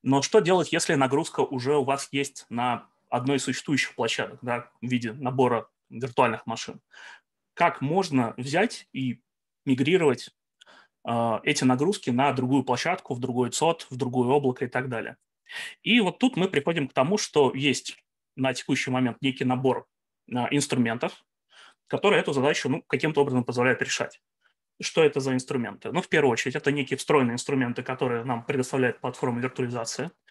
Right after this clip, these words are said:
vSphere, да, хорошо знакомый вам, э, vMotion и, ну, может быть, не так хорошо знакомый, но тоже активно используемый vSphere Replication.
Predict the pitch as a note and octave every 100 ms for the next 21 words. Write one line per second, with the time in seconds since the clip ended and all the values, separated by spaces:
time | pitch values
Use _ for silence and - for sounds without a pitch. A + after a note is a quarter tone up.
0 | - - - C#3 - - C3 B2 - C3
1 | B2 - _ - C#3 - C3+ A#2 - _
2 | _ _ _ _ _ _ B2+ C3+ - B2+
3 | B2 B2 A#2 - - A#2+ A#2 C#3 B2+ A2+
4 | - G3+ B3+ _ _ - _ E3 G#3+ G3+
5 | F#3+ _ C3+ F#3+ - - - C#3+ C#3 B2+
6 | B2+ D#3+ E3 C3 - C#3 B2+ - D#3 B2
7 | A#2+ A#2 C#3 B2+ A2+ - _ - - C3
8 | B2 - D3 C3+ A#2 - C3 A#2 C3 B2+
9 | A2+ -